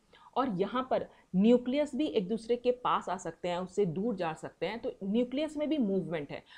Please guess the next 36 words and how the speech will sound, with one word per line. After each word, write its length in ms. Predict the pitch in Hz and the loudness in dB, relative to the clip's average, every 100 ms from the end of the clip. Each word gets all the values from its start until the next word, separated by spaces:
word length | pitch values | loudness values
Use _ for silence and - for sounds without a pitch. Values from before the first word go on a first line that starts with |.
| - - | -18 -4
तो 80 | 277 | -2
यहाँ 240 | 254 214 269 | 0 -2 -4
पर 120 | 294 | -2
nucleus 640 | 202 196 202 226 269 208 | 0 0 0 -2 -4 -4
का 160 | 247 226 | -6 -6
भी 240 | 220 285 - _ - | -4 -8 -8 _ -2
kinetic 400 | 190 180 185 196 | 0 0 -4 -4
energy 300 | 165 151 180 | -4 -4 -6
को 120 | 180 | -6
हम 220 | 220 285 269 | -6 -6 -2
include 420 | 220 220 208 - | -2 0 -4 -4
करेंगे, 400 | - - 135 139 | -6 -8 -8 -8
ठीक 160 | 285 277 | -8 -6
है। 100 | 202 - - - | -6 -8 -20 -4
यहाँ 260 | 190 208 247 | -2 0 0
पर 80 | 269 | 0
तो 120 | 277 | 2
nucleus 360 | 254 240 240 254 | 2 2 0 -4
की 100 | 262 | -4
kinetic 360 | 240 220 233 | -4 -2 -2
energy 280 | 233 220 220 | -2 -2 -4
को 100 | 247 | -4
हमने 260 | 247 233 254 | -2 0 0
include 360 | 233 233 247 | 0 0 -2
नहीं 260 | 208 220 226 | -2 -2 -2
किया 220 | 226 151 | -2 -4
था 160 | - 269 | -4 -8
क्योंकि 280 | 285 262 285 | -8 -6 -2
nucleus 440 | 208 190 185 220 | -2 -2 0 -2
को 180 | 285 311 | -4 -8
स्टेश-, 360 | - 240 233 - _ _ | -2 -2 -2 -8 _ _
Nucleus 360 | 175 170 175 190 | -8 -4 -4 -4
तो 60 | 220 | -4
हमारा 240 | 226 247 | -4 -4
stationary 500 | 247 240 247 262 247 | 0 0 0 -2 -4
था, 160 | 254 | -4